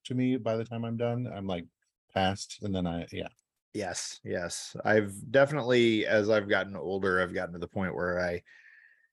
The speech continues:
Speaker 2: um, I know when to call it, you
Speaker 1: Yep.
Speaker 2: know, and I
Speaker 1: And
Speaker 2: just
Speaker 1: I
Speaker 2: can't do as much anymore, and I don't
Speaker 1: Mm-hmm.
Speaker 2: want to. It's not the same as when you're,
Speaker 1: Yeah, I
Speaker 2: you
Speaker 1: don't
Speaker 2: know,
Speaker 1: have time for the
Speaker 2: twenty-three.
Speaker 1: hangovers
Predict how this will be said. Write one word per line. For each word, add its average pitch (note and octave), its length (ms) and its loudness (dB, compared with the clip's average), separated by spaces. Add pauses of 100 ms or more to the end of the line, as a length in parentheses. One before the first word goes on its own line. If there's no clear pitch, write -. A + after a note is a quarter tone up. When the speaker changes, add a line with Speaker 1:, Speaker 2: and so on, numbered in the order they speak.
(160)
Speaker 2:
um, G#2 440 4 (640)
I C#3+ 80 6
know A#2+ 640 6 (220)
when A#2 300 0
to G#2 140 0
call A2 380 4
it, F#2 200 -2 (300)
you G#2+ 120 4
Speaker 1:
Yep. G#2+ 120 10
Speaker 2:
know, G2 360 2
and E3+ 140 4
I G3 40 8
Speaker 1:
And G3 100 6
Speaker 2:
just G3 160 4 (640)
Speaker 1:
I - 40 -2
Speaker 2:
can't G3+ 320 -4
do A#3 220 6
as A2+ 160 6
much G#2+ 300 0
anymore, G#2 400 2
and A#2+ 100 4
I C3 80 8
don't C3+ 220 6
Speaker 1:
Mm-hmm. B2 120 2
Speaker 2:
want B2 260 2
to. G#2 220 0
It's G2+ 140 -4
not D3 140 2
the C3 80 -6
same B2+ 420 -4
as G2+ 220 -4
when A2 180 -4
you're, G#2+ 280 6
Speaker 1:
Yeah, C3 340 4
I A#2+ 60 6
Speaker 2:
you A#2+ 100 4
Speaker 1:
don't D3 100 4
Speaker 2:
know, D3 40 4
Speaker 1:
have C3+ 120 2
time C3 280 4
for B2+ 140 -2
the B2 140 4
Speaker 2:
twenty-three. B2+ 40 0 (140)
Speaker 1:
hangovers F2 580 -6